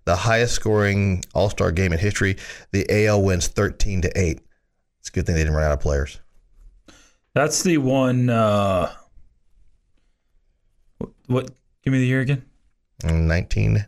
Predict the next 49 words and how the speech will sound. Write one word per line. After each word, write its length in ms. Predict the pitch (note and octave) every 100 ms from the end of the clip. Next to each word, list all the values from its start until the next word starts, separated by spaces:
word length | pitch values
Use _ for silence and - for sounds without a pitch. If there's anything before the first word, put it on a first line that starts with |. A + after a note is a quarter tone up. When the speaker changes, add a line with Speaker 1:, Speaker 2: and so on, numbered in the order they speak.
| -
Speaker 1:
ninety-eight. 580 | D2+ D#2+ E2 E2+ D2+ - _ _ _
Speaker 2:
That 80 | A#2+
was 240 | B2+ G2+
Ripken's 440 | A2 A#2 - F#2
last 300 | G2 F2+ F2 E2+
one, 100 | D#2+
right? 220 | E2 - _ _ _ _ -
That's 180 | G#2+ -
where 360 | G#2 F#2 F#2 - _ _ -
Speaker 1:
Is 200 | A2 G2+
that 200 | C3+ -
where, 180 | G3 F#3+ -
I 180 | D#3
thought 0 |
that 120 | A#2 B2
Speaker 2:
A-Rod 180 | A#2+
Speaker 1:
that 120 | A#2+ -
Speaker 2:
moved 120 | -
Speaker 1:
was 180 | A#2 G#2
Speaker 2:
Ripken 680 | A2+ A2+ B2 G#2+ G#2 G2+ - -
Speaker 1:
I 40 |
Speaker 2:
over 160 | A2 G2+
to 0 |
Speaker 1:
thought 0 |
that 0 |
that 60 | -
was 80 |
Speaker 2:
shortstop. 520 | - A2 G#2 C#3+ A#2 C3+
Speaker 1:
that, 260 | G#3+ - _ _
I 40 | B2+
thought 200 | C#3+ F#3
that 80 | G3+
was, 100 | -
like, 160 | G#2 -
in 100 | F2+
Chicago 640 | - - - F#2+ F#2 G#2+
or 80 | D#2
Speaker 2:
I 20 |
think 160 | A#2+ B2
it 60 |
was 100 | F#3
Speaker 1:
something. 120 | G#2+ -
Speaker 2:
the 60 | B2+ B2
Coors. 140 | F#2+ - - _
Speaker 1:
Was 200 | A#2 C#3+
it? 160 | C4+ - - _
Speaker 2:
I 40 | -
think 160 | C3+
so. 240 | - -